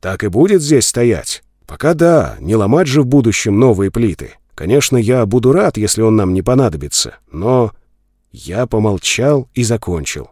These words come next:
«Считай его резервом обороны цитадели.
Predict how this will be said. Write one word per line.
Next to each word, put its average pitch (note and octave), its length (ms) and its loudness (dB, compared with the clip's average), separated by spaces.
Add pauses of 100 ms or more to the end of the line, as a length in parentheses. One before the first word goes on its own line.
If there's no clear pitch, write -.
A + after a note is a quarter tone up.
«Считай C#3 540 0
его A#2+ 420 4
резервом C3 640 2
обороны A#2+ 460 2
цитадели. A#2 680 0